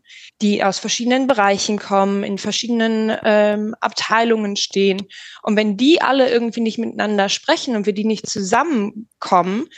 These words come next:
da sind wir beim letzten Mal, äh, im letzten Postka-, Podcast auch ziemlich detailreich eingegangen, ist es extrem schwierig,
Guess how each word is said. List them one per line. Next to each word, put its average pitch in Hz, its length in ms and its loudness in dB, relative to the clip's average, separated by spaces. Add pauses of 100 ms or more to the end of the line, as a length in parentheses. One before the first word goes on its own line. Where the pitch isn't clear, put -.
(220)
da 214 100 4
sind 220 140 0
wir 214 80 2
beim 208 160 2
letzten 220 400 -2
Mal, 202 320 4
äh, 196 320 2
im 196 100 0
letzten 214 300 -2
Postka-, 202 500 -4
Podcast 214 500 -2
auch - 260 -2 (120)
ziemlich - 560 -4
detailreich 196 540 -2
eingegangen, 220 400 0 (400)
ist 247 160 2
es - 100 -4
extrem - 640 0
schwierig, 254 920 2